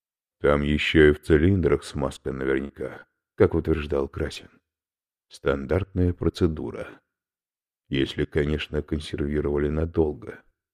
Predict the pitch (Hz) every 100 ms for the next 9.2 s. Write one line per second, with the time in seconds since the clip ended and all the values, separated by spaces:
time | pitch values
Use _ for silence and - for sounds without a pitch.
0 | _ _ _ _ _ _ _ _ _ 69
1 | 69 92 - 113 110 113 113 92 87 95
2 | 104 104 - 82 78 73 73 82 82 78
3 | 82 80 50 50 - - _ _ _ _
4 | _ _ _ _ _ _ _ 78 69 -
5 | 73 73 80 78 - 78 76 73 78 78
6 | 87 80 80 78 90 - 76 - _ _
7 | _ _ 80 98 90 87 80 95 87 82
8 | 85 80 85 80 76 - - 60 78 52
9 | 53 -